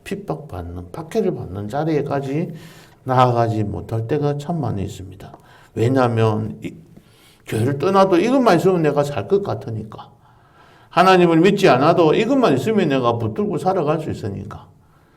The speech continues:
그것을 붙들고 살아가는 우리의 마음들, 우리의 심령 때문에 우리들은 그런 자리에까지 이르지 못합니다.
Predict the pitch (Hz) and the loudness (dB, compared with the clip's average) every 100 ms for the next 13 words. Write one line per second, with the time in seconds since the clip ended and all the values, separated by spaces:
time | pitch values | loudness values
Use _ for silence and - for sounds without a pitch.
0 | _ _ - 127 220 262 175 208 214 190 | _ _ 2 4 6 4 0 -2 0 0
1 | 180 185 180 147 139 135 107 117 123 113 | 0 0 0 0 -2 -4 -4 -2 -2 -2
2 | 117 98 85 95 95 95 92 131 170 151 | -4 -8 -10 -10 -8 -8 -6 0 0 0
3 | - 107 135 131 95 90 92 90 110 - | -6 -6 -6 -6 -6 -6 -8 -10 -10 -14
4 | - - - - - 95 95 98 95 90 | -20 -20 -20 -20 -20 -18 -12 -8 -8 -6
5 | 151 147 131 135 135 127 120 123 117 120 | -2 0 0 0 0 0 0 -4 -4 -4
6 | 131 143 143 - - - 127 110 104 110 | -4 -4 -8 -16 -20 -12 -6 -2 -2 -2
7 | 107 - 101 101 98 95 - 87 92 101 | -4 -8 -8 -6 -8 -12 -14 -16 -16 -18
8 | - | -20